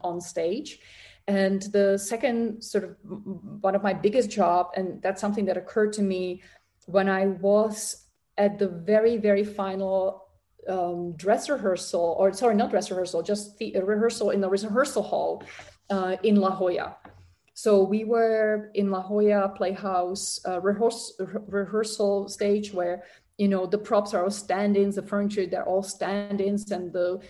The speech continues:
stage management just moves things around. And it was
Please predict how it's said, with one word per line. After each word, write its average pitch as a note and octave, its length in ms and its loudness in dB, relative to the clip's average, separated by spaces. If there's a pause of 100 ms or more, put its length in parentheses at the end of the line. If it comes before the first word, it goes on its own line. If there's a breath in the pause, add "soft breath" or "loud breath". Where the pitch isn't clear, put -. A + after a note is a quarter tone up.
stage G#3 240 0
management G3+ 440 -4
just G3+ 260 -8
moves G#3 380 4
things G3+ 260 -4
around. F#3+ 560 -2 (440 loud breath)
And G#3 140 4
it G#3+ 200 -2
was G3 400 2